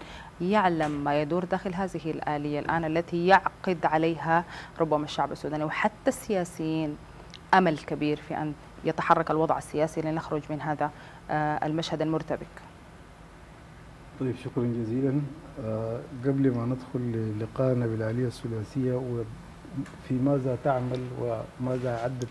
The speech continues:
Speaker 2: للشعب السوداني في تحقيق التوافق السياسي، خليني أبدأ، لأنه ال-، النقاط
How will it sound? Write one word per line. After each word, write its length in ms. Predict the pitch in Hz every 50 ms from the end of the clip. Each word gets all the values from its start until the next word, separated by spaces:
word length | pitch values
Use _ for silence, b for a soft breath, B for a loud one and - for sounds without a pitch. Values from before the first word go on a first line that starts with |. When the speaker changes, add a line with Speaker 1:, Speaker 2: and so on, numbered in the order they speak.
| - 123
Speaker 2:
للشعب 300 | - - - 127 120 127 127
السوداني 560 | 120 - - 120 113 113 117 117 120 120 123 117 - - -
في 60 | 123 - -
تحقيق 380 | 110 - - 123 123 127 123 120
التوافق 520 | 117 107 - 117 113 117 117 113 123 113
السياسي، 540 | 107 - - - 120 117 120 113 - 139 139 139 - - - - - - - - - - - - - - - - - - - - - - - - - -
خليني 400 | - 123 123 120 123 127 135 139
أبدأ، 220 | 139 135 135 127 127
لأنه 460 | 120 - 143 131 131 135 135 135 143 - - - - -
ال-، 220 | 117 120 120 113 117 - - - 117
النقاط 460 | 117 117 117 120 123 147 147 143